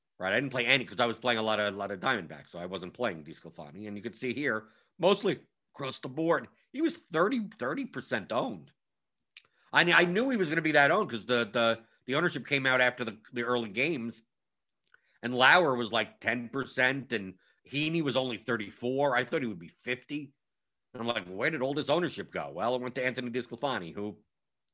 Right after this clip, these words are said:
did fine the first two or three innings and then blew up in the fourth inning, and, and he's done. And he's done. And that's it. I didn't expect Flexen to have a big game, but apparently he did,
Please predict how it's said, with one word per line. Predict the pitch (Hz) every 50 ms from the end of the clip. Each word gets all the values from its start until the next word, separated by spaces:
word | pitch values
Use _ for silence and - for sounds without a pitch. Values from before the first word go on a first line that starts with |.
| _ - _ 90
did | 135 143 120 -
fine | - 151 160 175 170
the | 147
first | 135 - 151 160 151 - -
two | 139 135
or | 117
three | 98 95 110 113 104 104
innings | 104 107 117 139 135 - - _ _ _ _
and | - 98
then | 120 117 113
blew | 90 107 117 120
up | 120 - -
in | 120
the | 120 117
fourth | - 127 123 123 -
inning, | 143 135 131 131 131
and, | 131 127 131 131 131 131 135 135 135 135 135 139 139 139 139 135 135
and | 143 147 139 131 131
he's | 143 139 127
done. | - 190 185 165 - - _ _ _
And | 175 220
he's | 311 269
done. | 294 320 302 302 302 302 - _ _ _ _
And | 208 233
that's | 247 240 -
it. | - 226 220 220 _ _ _ _ _ _ _ _ _ _ _ _ _ _ _ _
I | 117
didn't | 120 131
expect | 120 - 143 127 - - -
Flexen | 117 139 151 - - - - 120 104
to | 104
have | 101 104 98
a | 98
big | 87 90 98 95 92
game, | 92 101 113 131 123
but | 117 92
apparently | 82 110 110 117 113 104 95 90
he | 113 123
did, | 92 85 82 90 107 165